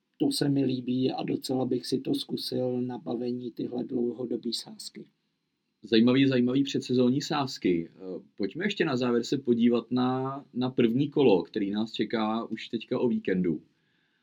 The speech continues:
Speaker 2: Eh, celýho už stihnout probrat, eh, probrat stihnout nestihneme. <laughs> Ale, ale pojďme se kouknout, je tam nějaký zajímavý zápas, který vás zaujal, na který se těšíte? Já asi tuším, co by to mohlo být.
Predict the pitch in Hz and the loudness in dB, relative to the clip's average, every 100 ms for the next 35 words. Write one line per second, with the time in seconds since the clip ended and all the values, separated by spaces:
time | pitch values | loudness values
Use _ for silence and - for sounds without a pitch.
0 | _ _ - 101 98 92 90 _ _ - | _ _ -16 -6 -2 -2 -2 _ _ -12
1 | - 107 110 123 135 131 - - - - | -2 2 4 4 4 0 -2 -6 -6 2
2 | 120 120 127 131 - 123 117 120 135 139 | 4 4 4 0 -2 -4 -2 -2 -4 -8
3 | - 113 107 98 90 87 _ _ _ _ | -6 -2 0 0 -2 -6 _ _ _ _
4 | _ - 98 101 - - 107 120 95 - | _ -14 -12 -12 -10 -4 0 -2 -4 -10
5 | - 87 82 76 - - - - _ - | -10 -10 -10 -10 -14 -14 -14 -16 _ -18
6 | - - - - 110 113 120 120 131 127 | -18 -18 -20 -2 4 8 8 8 6 6
7 | 127 120 120 139 135 135 135 120 120 123 | 0 2 2 2 0 2 4 2 2 2
8 | 117 127 123 117 120 123 113 110 123 - | 0 0 2 2 4 2 2 0 -4 2
9 | 117 110 113 117 113 107 117 110 104 107 | 4 4 4 2 4 6 6 4 -2 0
10 | 107 120 110 - 104 - 120 - 117 107 | 0 0 -2 0 -2 0 -4 -2 -2 0
11 | 104 104 110 - 110 - 98 - 107 101 | -2 -4 -8 -4 -4 -4 -8 -2 0 0
12 | 104 101 110 104 101 110 104 85 82 - | 0 -2 2 2 4 2 2 2 0 -4